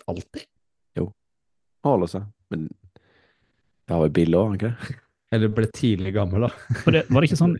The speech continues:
Speaker 1: <laughs>
Speaker 3: eh, om ikke jeg husker feil, var Nick Saban og Bill sammen i Cleveland Browns eller noe for mange, mange, mange år siden? Jeg føler jeg har
Speaker 2: Jeg
Speaker 3: sett noen
Speaker 2: sa jo
Speaker 3: bilder der
Speaker 2: akkurat
Speaker 3: det
Speaker 2: det.
Speaker 3: Ja. Eh, det var der de startet at, eh,
Speaker 2: Ingen av dere som følger med.
Speaker 1: Ingen som hører, du hører ikke på meg heller.
Speaker 3: Nei.
Speaker 1: Det, det her blir bare tullete.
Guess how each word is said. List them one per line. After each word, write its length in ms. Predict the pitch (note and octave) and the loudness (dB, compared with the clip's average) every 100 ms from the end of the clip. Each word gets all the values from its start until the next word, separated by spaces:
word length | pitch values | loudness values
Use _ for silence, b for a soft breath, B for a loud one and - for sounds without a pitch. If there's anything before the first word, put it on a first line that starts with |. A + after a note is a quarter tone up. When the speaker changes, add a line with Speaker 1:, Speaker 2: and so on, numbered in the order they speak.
| - | -8
Speaker 1:
<laughs> 120 | _ | _
Speaker 3:
eh, 80 | B2 | -2
om 140 | C#3+ | 2
ikke 160 | C#3 D#3+ | 2 2
jeg 80 | C#3 | 0
husker 180 | C3+ C3+ | -4 -4
feil, 160 | C3+ C3 | -4 0
var 100 | A#2 | 0
Nick 160 | A#2 | 0
Saban 560 | - - A2 C#3+ G2 F#2+ - | -2 -4 -4 -4 -4 -6 -8
og 240 | - F#2 - _ G#2 G#2 - | -4 -4 -4 _ -6 -6 -2
Bill 240 | G#2 A#2+ | 2 2
sammen 500 | - - B2 C#3 A#2+ | 0 -2 0 4 2
i 200 | G2 G2+ F#2 _ | 2 -4 -6 _
Cleveland 400 | - A2 A2+ G2+ | 0 2 2 2
Browns 540 | F#2+ A2 D#3+ G#3+ G#3 - | 4 4 4 2 0 -4
eller 140 | F2+ | -4
noe 100 | G2+ | -2
for 80 | G2 | 0
mange, 380 | G2+ G2 G2 A2 | 0 2 2 2
mange, 220 | A#2 G#2 | 0 0
mange 220 | G#2+ G2+ G#2+ | -2 -2 -2
år 80 | C3+ | -4
siden? 140 | A2 | -4
Jeg 60 | G#2+ | -4
føler 140 | B2+ A#2 | -2 0
jeg 60 | |
har 60 | D3+ | 2
Speaker 2:
Jeg 0 | |
Speaker 3:
sett 100 | C#3 | 2
noen 80 | - | 2
Speaker 2:
sa 40 | |
jo 20 | G#2+ | 4
Speaker 3:
bilder 240 | D3 E3 | 4 4
der 140 | A#2 | 2
Speaker 2:
akkurat 100 | A2+ | 2
Speaker 3:
det 60 | E3 | 0
Speaker 2:
det. 380 | - _ _ A#2+ | -2 _ _ -2
Speaker 3:
Ja. 60 | C#3+ - _ _ _ _ _ _ - | -2 -6 _ _ _ _ _ _ -8
Eh, 200 | B2+ A#2+ | -6 -4
det 40 | A#2+ | -2
var 80 | A#2+ | 0
der 120 | A#2 | 0
de 40 | A2 | -2
startet 320 | A2 G2+ - | -4 -4 -2
at, 140 | A2 - - | -4 -4 0
eh, 100 | G2 | 4
Speaker 2:
Ingen 160 | C3 F#2+ | 4 4
av 80 | G2+ | 2
dere 80 | |
som 120 | - B2 | 0 -2
følger 180 | A#2+ A#2+ | 2 4
med. 60 | |
Speaker 1:
Ingen 180 | E3 C3 | 4 4
som 140 | A2+ B2+ | 4 6
hører, 280 | C3+ G2+ A#2 | 6 4 2
du 140 | B2 | 4
hører 200 | G#2+ A#2+ G#2 | 6 6 4
ikke 80 | G2+ | -2
på 40 | |
meg 140 | G2+ F#2+ | -6 -6
heller. 200 | F2+ A#2+ - | -4 -4 -4
Speaker 3:
Nei. 80 | B2 | -2
Speaker 1:
Det, 200 | - G#2+ | 0 2
det 120 | G#2 G#2+ | 0 0
her 120 | G#2+ | -2
blir 200 | F3 D3 | -2 0
bare 260 | A2 G2 G2 F#2+ - | 0 -2 -4 -6 -10
tullete. 320 | G2 - | -8 -8